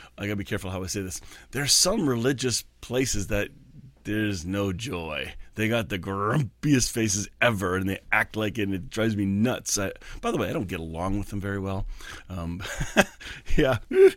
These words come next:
Anyway. Rabbit trail. Let's move on. I'm gonna stick to the sign right above my shoulder here, uh, Hope. And if you haven't noticed over the years, look a little closer over my shoulder. What else do you see? There's a goofy little kids thing.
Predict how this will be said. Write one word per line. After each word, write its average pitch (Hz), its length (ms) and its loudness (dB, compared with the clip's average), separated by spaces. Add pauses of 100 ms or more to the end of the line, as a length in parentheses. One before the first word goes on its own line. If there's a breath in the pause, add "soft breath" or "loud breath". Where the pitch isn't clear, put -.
(120)
Anyway. 107 220 0 (720 loud breath)
Rabbit 147 280 4
trail. 95 380 2
Let's 123 180 -4
move 143 180 6
on. 127 240 6
I'm 113 100 -2
gonna 135 100 2
stick - 200 -2
to 131 60 -2
the 127 80 2
sign 127 300 2
right 127 120 2
above 117 200 2
my 117 100 2
shoulder 113 380 0
here, 101 240 0 (340 loud breath)
uh, 95 220 -2
Hope. 123 340 0
And 110 120 -2
if 110 120 -4
you 117 80 0
haven't 160 420 4
noticed 120 400 2
over 107 160 0
the 101 120 0
years, 104 400 2 (320 loud breath)
look 165 160 -6
a - 40 -6
little 135 300 4
closer 113 460 0
over 104 160 0
my 101 120 0
shoulder. 98 520 -2
What 117 160 -6
else 113 160 -4
do 101 100 -6
you 90 40 -2
see? 87 340 -2 (100)
There's 95 140 -8
a 95 40 -4
goofy 120 360 -2
little 107 160 0
kids 98 380 -6
thing. 82 240 -8